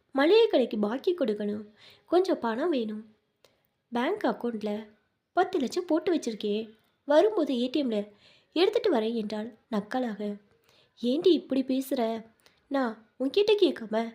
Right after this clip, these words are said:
வேறு யார்கிட்ட கேட்க முடியும்?" "ஆமாம்மா, இந்த இழிச்சவாயை விட்டா யார் இருக்கா? நீ எவனை நம்பி அஞ்சு பிள்ளைங்களை பெத்து போட்டியோ, அவன்கிட்ட கேட்க வேண்டியதானே?" இதோ இதே ஊர்ல இன்னொருத்தி கூட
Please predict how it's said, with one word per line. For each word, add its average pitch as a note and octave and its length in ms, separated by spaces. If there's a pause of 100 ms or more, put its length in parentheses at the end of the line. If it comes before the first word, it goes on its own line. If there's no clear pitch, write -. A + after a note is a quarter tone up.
(540)
வேறு F#4+ 240
யார்கிட்ட E4 500
கேட்க A#3+ 280
முடியும்?" A3 360 (300)
"ஆமாம்மா, B3 480 (540)
இந்த G#3+ 260
இழிச்சவாயை C#4 600
விட்டா G#3 280 (280)
யார் D#4 300
இருக்கா? A3+ 340 (680)
நீ C#4 160
எவனை C#4 300
நம்பி G#3+ 280 (280)
அஞ்சு C4 320
பிள்ளைங்களை B3+ 400
பெத்து A3 280
போட்டியோ, A3 420 (600)
அவன்கிட்ட F4+ 520
கேட்க B3 240
வேண்டியதானே?" A3 540 (580)
இதோ A#3+ 240 (880)
இதே A#3 340
ஊர்ல A#3+ 280 (460)
இன்னொருத்தி A4+ 440
கூட A3 220